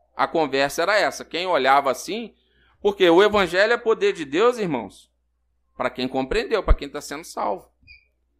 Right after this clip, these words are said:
Pra quem não compreendeu, é loucura. Aí nós já vemos hoje algumas pessoas no meio acadêmico que quer reinventar algumas coisas. Pra quê? Pra não ser taxado como bobo. "Ah, esse cara é doido, o que que ele, o que ele tá pregando aqui é doido.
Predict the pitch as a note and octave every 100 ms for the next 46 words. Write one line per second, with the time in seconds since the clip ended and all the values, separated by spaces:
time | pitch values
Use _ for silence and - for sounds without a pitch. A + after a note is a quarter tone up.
0 | _ _ _ _ D#3+ D#3 F3+ G3 A3 D4+
1 | B3+ A#3+ F#3+ D#3+ E3 G3 A#3 A#3+ A#3+ A#3
2 | C#3+ F2+ _ _ _ _ _ _ _ _
3 | _ - D#3 G3 A#3+ A#3+ A3+ A3 B3+ G3+
4 | F3+ A#3+ A3 G3 A3 G#3+ - G3 F#3+ G3+
5 | G3 G3+ F#3+ E3 F3+ F3 E3 D3+ A#2+ D3
6 | A#3 A#3 - C#3 - - G3 E3 F#3 C4+
7 | C#4+ A#3+ G3 - F#3+ G3 F#3+ F#3 D#3+ -
8 | C#3+ E3 G#3+ A3+ C#4+ - _ _ _ _
9 | _ _ _ G3+ G#3 F3+ D#3+ D#3+ E3 F3
10 | - F#3+ G3 F#3 F3 E3 F3 F#3 G#3+ G3+
11 | F#3+ E3 - _ _ _ _ _ _ _
12 | _ _ _ _ _ _ _ _ _ _
13 | _ _ _ _ _ _ - C#3+ B2+ -
14 | C#3 C#3+ E3 G#3 A3+ G#3+ G3 C3 - C3+
15 | C3+ B2+ A2+ - C3+ D3 - D3 B2+ C#3+
16 | C3+ E3 F#3+ F#3+ F3+